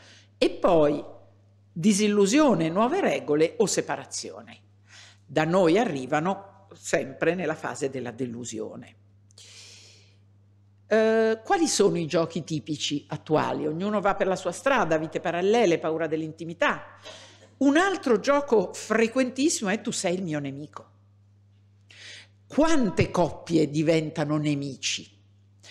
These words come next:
E quanto è importante lottare contro il nemico, eh, e insegnarli a diventare amici.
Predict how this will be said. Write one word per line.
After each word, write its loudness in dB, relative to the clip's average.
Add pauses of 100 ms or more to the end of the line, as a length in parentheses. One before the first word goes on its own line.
(240)
E 4
quanto 2
è 6
importante 0
lottare 4
contro 0
il -4
nemico, -10 (720)
eh, 6
e 6
insegnarli 0
a 4
diventare -2
amici. -8